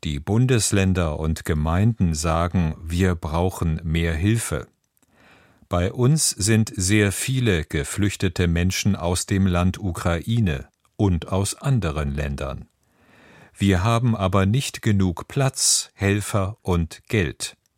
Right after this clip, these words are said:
Bundesinnenministerin Nancy Faeser hat gesagt, es ist eine große Aufgabe, für die Flüchtlinge zu sorgen. Die Bundesländer,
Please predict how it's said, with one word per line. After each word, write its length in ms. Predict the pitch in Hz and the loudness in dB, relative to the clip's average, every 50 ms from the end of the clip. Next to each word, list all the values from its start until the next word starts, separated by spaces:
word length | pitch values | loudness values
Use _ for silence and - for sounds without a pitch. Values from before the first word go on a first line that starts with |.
| _ _ _ _ _ _ _ _ _ _ _ _ _ _ _ _ _ _ _ _ _ | _ _ _ _ _ _ _ _ _ _ _ _ _ _ _ _ _ _ _ _ _
Bundesinnenministerin 1500 | - 85 82 80 80 78 80 78 73 - - - 113 117 127 131 120 107 98 92 85 87 87 - - - 87 78 82 80 80 | -2 -2 0 0 0 0 -2 -2 -2 -2 -2 0 0 0 2 2 2 2 2 2 2 2 0 0 0 -2 -2 0 0 0 0
Nancy 520 | 80 87 85 85 85 - - - 80 76 73 | 2 2 0 0 0 0 0 -2 -2 -4 -4
Faeser 760 | - - - 113 117 120 117 101 98 87 80 71 73 73 76 | -6 -4 -2 0 0 0 0 0 0 0 0 -2 -2 -2 -2
hat 260 | 80 80 - - - | -2 -2 -2 -4 -4
gesagt, 640 | - 87 76 78 85 78 85 101 - - - - - _ - _ - - - - - - - | -4 -4 -2 0 0 0 0 0 -2 -6 -10 -12 -14 _ -20 _ -20 -20 -20 -20 -20 -10 -4
es 200 | 104 95 - - | -2 -2 0 0
ist 300 | 139 135 - - - - | 0 0 -2 -2 -2 -2
eine 380 | 117 98 104 104 98 95 92 | -2 0 2 4 4 2 2
große 680 | 87 - - 90 95 101 113 110 - - 101 87 - - | 0 -2 -4 -2 0 0 2 2 2 2 2 0 0 0
Aufgabe, 840 | 92 98 110 110 - - - 87 78 76 76 76 82 82 82 76 | 0 0 0 0 -2 -4 -4 -2 0 0 -2 -2 -2 -2 -2 -2
für 320 | - - - 110 101 90 | -4 -4 -2 0 0 0
die 180 | 80 82 76 73 | 0 -2 -4 -4
Flüchtlinge 720 | - - 90 87 85 - - - 82 73 71 69 69 71 | -4 -2 -2 -2 -2 -2 -4 -4 -4 -2 -2 -4 -6 -6
zu 200 | - - - 95 | -6 -4 -4 -2
sorgen. 560 | 87 82 90 90 90 90 87 82 87 78 73 - _ _ _ _ _ _ _ _ _ _ - - - - _ _ _ _ _ - | -2 0 0 2 2 0 0 0 -2 -2 -2 -4 _ _ _ _ _ _ _ _ _ _ -20 -20 -20 -20 _ _ _ _ _ 0
Die 160 | 95 95 92 | 2 2 2
Bundesländer, 960 | 87 113 120 131 135 135 135 123 - 135 123 123 127 127 135 139 147 156 147 | 2 2 2 4 4 2 2 0 0 0 2 2 2 0 0 0 -2 -2 -4